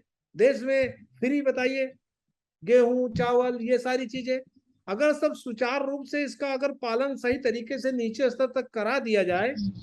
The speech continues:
और उन तक सारी सुख सुविधा मुहैया कराया जाए, तो ये सारी घटनाएं धीरे-धीरे खत्म हो जाएंगी।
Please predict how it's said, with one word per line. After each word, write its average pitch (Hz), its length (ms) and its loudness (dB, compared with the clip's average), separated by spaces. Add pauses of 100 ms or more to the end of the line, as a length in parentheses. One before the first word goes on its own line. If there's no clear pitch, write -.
(800)
और 220 200 4
उन 226 200 2
तक 277 220 2
सारी 247 340 -2
सुख 233 240 -10
सुविधा 233 360 -2
मुहैया 233 340 0
कराया 233 320 0
जाए, 226 200 0
तो 269 100 -8
ये 277 80 -4
सारी 269 240 -2
घटनाएं 254 380 -2
धीरे-धीरे 269 260 -2
खत्म 269 280 -4
हो 160 100 -2
जाएंगी। 107 320 -10